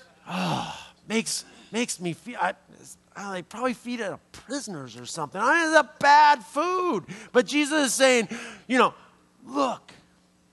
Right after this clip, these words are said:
Oh, come on. The principle here that Jesus is trying to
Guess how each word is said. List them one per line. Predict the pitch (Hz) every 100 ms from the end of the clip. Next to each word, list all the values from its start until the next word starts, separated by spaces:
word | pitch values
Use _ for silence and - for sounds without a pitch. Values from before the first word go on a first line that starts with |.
| _ _ _ _ _
Oh, | - _ -
come | - -
on. | - _ _ _ _ _ _ _ _ _ _ 359 _ _ _ _ _ _ _ _ _ _ _ _ _ _ _ _ _ _ _ _ _ _ _ _ _ _ _ _ _ _ _ _ _ _ _ _ -
The |
principle | 165 - 247 240 208 180 156
here | 156 160
that | 143 113
Jesus | 175 180 151 127
is | 139
trying | - - 190 208 214 196
to | - 185 180 151